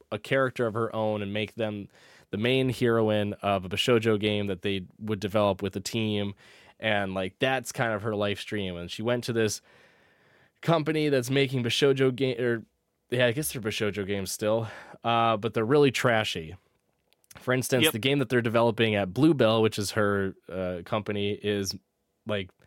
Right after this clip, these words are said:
Speaker 1: Hypnosis milf Hair Salon or something. <laughs> It's like, good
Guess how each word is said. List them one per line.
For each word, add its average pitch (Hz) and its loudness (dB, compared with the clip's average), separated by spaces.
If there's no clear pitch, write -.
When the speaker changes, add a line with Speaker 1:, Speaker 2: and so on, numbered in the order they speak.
Speaker 1:
Hypnosis 135 2
milf 113 0
Hair 120 2
Salon 92 -2
or 90 -4
something. 87 -8
<laughs> - -10
It's 165 0
like, 123 4
good 143 6